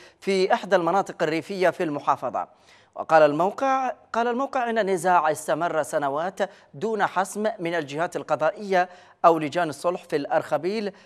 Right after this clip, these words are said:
حسب إفادة الأهالي، ما أدى إلى قيام أحد المواطنين بقتل صهره بالرصاص على خلفية نزاع على أرضية. ويتابع الموقع: "بهذه الحادثة تسجل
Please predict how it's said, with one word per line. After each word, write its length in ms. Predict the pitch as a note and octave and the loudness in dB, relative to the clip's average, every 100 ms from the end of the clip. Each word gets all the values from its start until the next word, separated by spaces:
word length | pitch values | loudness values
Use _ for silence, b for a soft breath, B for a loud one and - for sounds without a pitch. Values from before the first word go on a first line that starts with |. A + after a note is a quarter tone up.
| b | b
حسب 360 | - G#3 G#3 E3+ | -2 -2 2 4
إفادة 500 | E3+ D#3+ - F3 D#3 D3+ | 6 4 0 0 0 -2
الأهالي، 540 | C#3+ D#3 F#3 E3 A#2+ b b b - | 0 2 2 2 -4 b b b -16
ما 480 | A#2+ B2+ C3+ C3+ - - | -6 -2 0 0 0 2
أدى 460 | G3 C#3 C#3 G#3 A#3 | 2 2 4 4 4
إلى 320 | F3 C#3+ C3+ | 2 2 2
قيام 440 | - C#3+ F3+ G#3 | 2 -4 -2 -2
أحد 420 | G3 F3 E3+ D3 | -2 -2 0 2
المواطنين 840 | C#3+ C3+ C#3 D3+ C#3+ E3 G3+ E3+ E3 B B - | 0 0 2 2 0 -6 0 0 0 B B -10
بقتل 520 | C#3 F#3+ F#3 D#3 D3 | -6 -2 -2 -2 -4
صهره 520 | - G3 E3 E3 E3+ | -6 -4 -2 -2 -2
بالرصاص 640 | G3 D#3 D3+ C#3+ F3 G3+ G#3+ G3 B B - | -4 -2 -2 0 0 0 0 -4 B B 0
على 380 | C3+ E3+ D#3+ D3 | 4 6 6 4
خلفية 800 | D#3 C3+ F#3 F3 D#3 D#3 D3+ - | 2 -2 -2 -2 -2 -4 -6 -6
نزاع 600 | D3 D3+ C3+ F3+ G#3 E3+ - | -8 -6 -2 0 0 -4 -2
على 420 | D3+ E3 E3+ F3 - | 0 2 0 -2 0
أرضية. 560 | D#3 B2+ B2+ G#2 A2 G#2 _ b b b b - | 0 -2 -10 -4 -6 -6 _ b b b b 6
ويتابع 800 | F3+ E3+ E3 E3+ G3+ D#3 D#3 | 10 10 8 2 2 4 2
الموقع: 480 | D3+ D3+ F3+ F3+ B3 | 2 0 -2 -2 -4
"بهذه 600 | G#3+ G3+ F#3 D#3 D#3+ D#3 E3 | -2 0 0 0 -4 -2 0
الحادثة 500 | D#3 E3+ D#3+ D3 E3 | 0 0 -2 -2 -6
تسجل 520 | E3 - G3+ D3+ | -6 -6 -2 -2